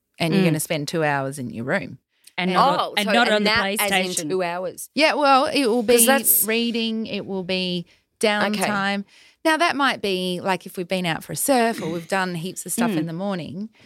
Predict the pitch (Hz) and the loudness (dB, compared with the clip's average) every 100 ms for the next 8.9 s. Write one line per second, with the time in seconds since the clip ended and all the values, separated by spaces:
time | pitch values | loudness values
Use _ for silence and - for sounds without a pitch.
0 | _ - 311 311 302 277 254 - 165 160 | _ -2 0 2 4 2 2 0 0 -2
1 | 92 254 294 294 - 277 - - - 214 | -2 0 2 2 0 -6 -16 -16 -4 -2
2 | 202 180 175 190 - 226 220 214 - _ | 0 -2 -2 -4 -2 0 0 -4 -8 _
3 | _ - 226 208 233 139 254 185 175 294 | _ 2 4 4 2 2 0 -4 0 2
4 | 311 311 311 - 330 415 370 143 190 330 | 4 4 4 2 -2 -2 0 2 2 0
5 | 311 - - - 120 65 247 381 - - | 0 0 -2 -2 -6 0 0 2 -4 -10
6 | - - - 277 277 277 262 269 - 320 | -20 -18 -6 -4 -2 -2 -2 -4 0 0
7 | 262 226 180 185 160 156 160 156 381 415 | 2 0 0 -4 -2 -4 -2 2 4 4
8 | 403 381 349 359 - 392 415 403 | 2 2 2 4 2 -2 -4 -4